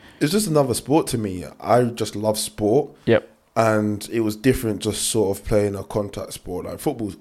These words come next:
Speaker 1: a contact sport, but nowhere, not a contact sport when you compare it to rugby. And it wasn't necessarily me that needed convincing, it was my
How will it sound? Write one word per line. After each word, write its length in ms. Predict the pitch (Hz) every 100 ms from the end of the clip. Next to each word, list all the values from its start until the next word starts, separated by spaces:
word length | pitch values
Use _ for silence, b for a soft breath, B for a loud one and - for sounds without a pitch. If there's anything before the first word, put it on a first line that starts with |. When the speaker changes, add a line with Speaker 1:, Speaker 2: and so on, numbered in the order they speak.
| -
Speaker 1:
a 120 | 95
contact 400 | - 98 95 -
sport, 320 | - - -
but 200 | - - _ _ _ _
nowhere, 440 | 113 113 92 - - - _ _
not 240 | 110 113 -
a 20 |
contact 400 | - 90 - -
sport 300 | - - - _
when 160 | - 78
you 60 |
compare 300 | - - 101 90
it 80 |
to 80 | -
rugby. 400 | 87 82 - - - b b b b b -
And 260 | 117 113
it 60 | 107
wasn't 280 | 147 254 180
necessarily 400 | 175 - 160 127
me 220 | 131 135
that 140 | 127
needed 220 | 107 110 107
convincing, 520 | 98 101 110 110 123
it 60 |
was 120 | 113 110
my 200 | 101